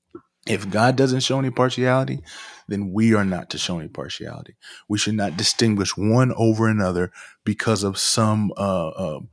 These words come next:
status or position that they are in. And God doesn't see that, man.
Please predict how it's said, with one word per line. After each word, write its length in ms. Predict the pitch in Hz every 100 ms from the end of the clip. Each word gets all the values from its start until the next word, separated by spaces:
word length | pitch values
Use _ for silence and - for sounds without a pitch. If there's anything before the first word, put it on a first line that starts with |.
| _ _ -
status 640 | - - 107 107 107 113 -
or 80 | 107
position 640 | - 104 98 104 - 90
that 160 | 85 -
they 160 | 85
are 140 | 82 80
in. 100 | 78 95 - - _ _ _ _ _ _ _ _ _ _ _
And 140 | 87 87
God 180 | 101 117
doesn't 220 | 120 101
see 180 | - 101
that, 220 | 76 64
man. 240 | 82 82